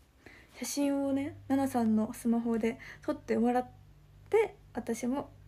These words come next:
「私もお願いします」って撮ってもらいました。嬉しい。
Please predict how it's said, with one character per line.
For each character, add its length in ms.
「私 220
も 100
お 40
願 160
い 40
し 80
ま 80
す」 160
っ 20
て 0
撮 120
っ 20
て 160
も 60
ら 60
い 100
ま 80
し 80
た。 120
嬉 160
し 600
い。 100